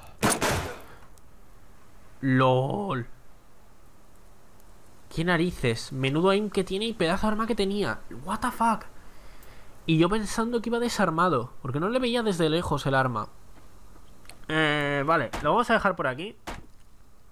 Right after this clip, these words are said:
Está el tío construyendo, qué narices. Bueno, lo vamos a dejar por aquí.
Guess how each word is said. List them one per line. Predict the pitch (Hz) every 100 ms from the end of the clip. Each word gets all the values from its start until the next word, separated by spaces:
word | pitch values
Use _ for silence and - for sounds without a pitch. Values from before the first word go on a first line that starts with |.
| - - - -
Está | - 160
el |
tío | 175 190
construyendo, | 202 180 - 117 139 127 110 -
qué | 147
narices. | 185 160 165 180 - 107 - - - - - - - - - - -
Bueno, | 175 113
lo | 180
vamos | 277
a | 262
dejar | 214 185
por | 156
aquí. | 131 226